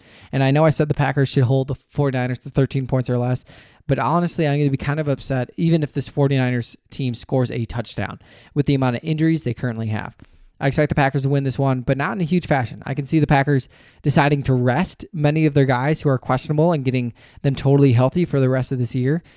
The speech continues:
which is a risky move the way this team has been playing, but I could see them continuing that trend of resting these guys. You know, players like Allen Lazard, Christian Kirksey, David Bakhtiari, Aaron Jones, Kevin King, all maybe not playing,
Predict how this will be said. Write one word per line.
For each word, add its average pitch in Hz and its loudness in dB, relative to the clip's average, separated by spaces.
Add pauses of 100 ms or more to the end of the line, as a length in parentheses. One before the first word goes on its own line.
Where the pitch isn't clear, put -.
(180)
which 180 2
is 180 6
a 175 8
risky 185 6
move 160 4
the 151 4
way 143 6
this 135 0
team 156 -4
has 131 0
been 123 -8
playing, 147 -2
but 135 2
I 131 2
could 190 0
see - -4
them 147 -2
continuing 139 -2
that 131 -2
trend 120 -4 (300)
of 135 -2
resting 139 2
these 123 0
guys. - -6
You 139 -4
know, 120 -2 (500)
players 143 2
like 127 0
Allen 127 2
Lazard, 120 2
Christian 135 -2
Kirksey, 120 -4 (100)
David 139 2
Bakhtiari, 127 0
Aaron 139 2
Jones, 120 0
Kevin 143 -2
King, 127 -2 (380)
all 147 6
maybe 143 2
not 123 0
playing, 107 -4